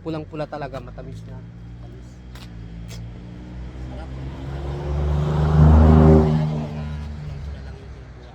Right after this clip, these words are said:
Pag medyo green pa, tsaka orange, hindi pa.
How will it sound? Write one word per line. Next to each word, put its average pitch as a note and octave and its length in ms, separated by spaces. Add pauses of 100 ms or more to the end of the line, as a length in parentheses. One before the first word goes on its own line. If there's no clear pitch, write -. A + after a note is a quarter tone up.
(1400)
Pag A2+ 160
medyo C#3+ 400
green C3 320
pa, C3 160
tsaka B2+ 240
orange, A#2 560
hindi A2 240
pa. A2+ 160